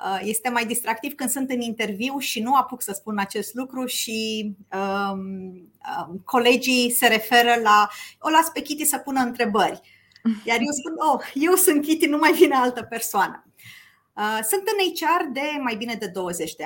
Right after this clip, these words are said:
ani. Um, m-a atras H R-ul, m-a atras, uh, domeniul de resurse umane de când eram în timpul facultății.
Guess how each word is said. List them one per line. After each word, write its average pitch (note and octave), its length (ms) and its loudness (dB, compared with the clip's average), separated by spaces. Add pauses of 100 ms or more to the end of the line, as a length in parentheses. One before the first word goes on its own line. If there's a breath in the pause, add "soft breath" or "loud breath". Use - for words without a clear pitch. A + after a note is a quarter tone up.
(100)
ani. C4 360 -4
Um, F#3+ 840 -4 (220)
m-a A3+ 320 2
atras C4+ 340 2
H B3 460 0
R-ul, G#3+ 120 -6
m-a G3 140 0
atras, A3+ 500 -6
uh, A3 240 -4
domeniul A#3 340 -2
de C4 80 -4
resurse A3+ 480 -4
umane G#3+ 400 -2
de G3+ 60 -8
când G#3 180 -10
eram G3+ 180 -4
în F#3+ 80 -6
timpul F#3+ 280 -18
facultății. D#3+ 800 -4